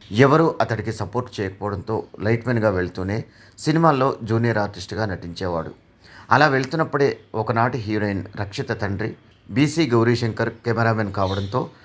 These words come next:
ఆయన వద్ద అసిస్టెంట్గా చేరాడు. ఓవైపు కెమెరా అసిస్టెంట్గా పనిచేస్తూనే మరోవైపు సినిమాల్లో చేసిన ప్రయత్నాలు ఫలించకపోవడంతో సీరియల్స్లో నటించడం మొదలుపెట్టాడు హేమంత్.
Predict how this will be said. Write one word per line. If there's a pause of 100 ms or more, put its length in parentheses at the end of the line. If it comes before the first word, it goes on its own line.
(220)
ఆయన
వద్ద
అసిస్టెంట్గా (100)
చేరాడు. (500)
ఓవైపు
కెమెరా
అసిస్టెంట్గా
పనిచేస్తూనే
మరోవైపు
సినిమాల్లో
చేసిన
ప్రయత్నాలు
ఫలించకపోవడంతో (480)
సీరియల్స్లో
నటించడం
మొదలుపెట్టాడు
హేమంత్.